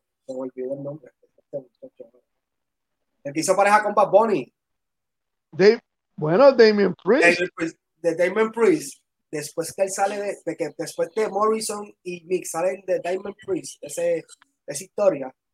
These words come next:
Speaker 1: más nada, se fueron cayendo. Era entre ellos.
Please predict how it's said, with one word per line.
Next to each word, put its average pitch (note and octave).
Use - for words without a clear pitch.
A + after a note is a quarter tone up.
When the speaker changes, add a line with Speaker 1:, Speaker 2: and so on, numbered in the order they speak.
Speaker 1:
más D3
nada, D#3+
se C#3
fueron C3+
cayendo. E3
Era F#3+
entre F#3
ellos. -